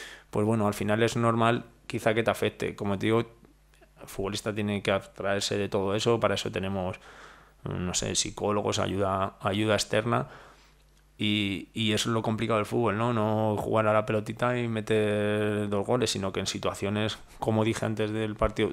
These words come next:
o sea, después del partido de, del Oviedo, que ahora es donde se demuestra los jugadores y se demuestra, hostia, que para eso he vivido,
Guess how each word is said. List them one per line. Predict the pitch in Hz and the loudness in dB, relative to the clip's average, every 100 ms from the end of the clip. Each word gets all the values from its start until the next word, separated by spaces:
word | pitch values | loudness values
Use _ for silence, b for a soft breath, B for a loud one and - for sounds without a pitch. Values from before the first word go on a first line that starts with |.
| 85 | -2
o | |
sea, | 90 101 | -4 -2
después | 101 - 104 | -2 -2 0
del | 107 | 2
partido | 104 101 110 104 | 2 2 2 4
de, | 107 107 - B B B B B - | 4 2 -4 B B B B B -2
del | 117 113 | 2 4
Oviedo, | 110 113 131 139 | 6 6 6 6
que | |
ahora | 120 123 | 4 4
es | 120 | 4
donde | 113 107 | 2 2
se | 104 | 2
demuestra | 101 104 - 101 95 101 B B B B B - | 2 0 0 0 0 0 B B B B B -10
los | 98 | -10
jugadores | - 101 98 98 110 107 101 | -4 0 2 4 2 2 0
y | - | 0
se | - | -2
demuestra, | 101 104 101 - 104 101 B B B B | -2 -4 -4 -2 0 0 B B B B
hostia, | - 120 | -2 0
que | 95 98 | 0 -4
para | - 95 98 | -4 0 0
eso | 104 120 117 - | 4 2 2 -2
he | 123 | 0
vivido, | 113 113 110 101 | 2 2 2 0